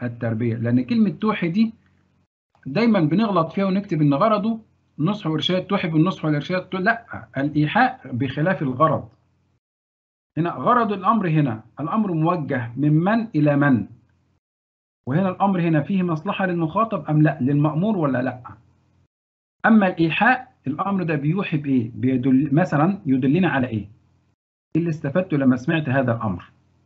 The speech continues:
التربية والتعليم. آه، أنت بتأمرني بيهم، يبقى أكيد دول إيه؟ لهم من، من الأهمية بمكان. يبقى توحي بأهمية التربية والتعليم في حياتنا.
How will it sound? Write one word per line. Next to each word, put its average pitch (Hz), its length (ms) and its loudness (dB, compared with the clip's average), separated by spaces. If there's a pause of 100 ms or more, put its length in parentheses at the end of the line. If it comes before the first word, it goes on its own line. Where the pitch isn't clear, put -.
(120)
التربية 127 440 2
والتعليم. 123 720 2
آه، 120 380 -2 (140)
أنت 127 140 0
بتأمرني 151 500 2
بيهم، 208 420 0
يبقى 120 160 -4
أكيد 123 220 -6
دول 139 160 -2
إيه؟ 135 240 -2 (520)
لهم 135 280 2
من، 117 380 0
من 123 220 4
الأهمية 127 640 2
بمكان. 104 480 -4 (680)
يبقى 113 160 -2
توحي 180 260 0
بأهمية 147 380 2
التربية 143 760 0 (120)
والتعليم 127 600 0
في 127 180 -2
حياتنا. 117 580 -2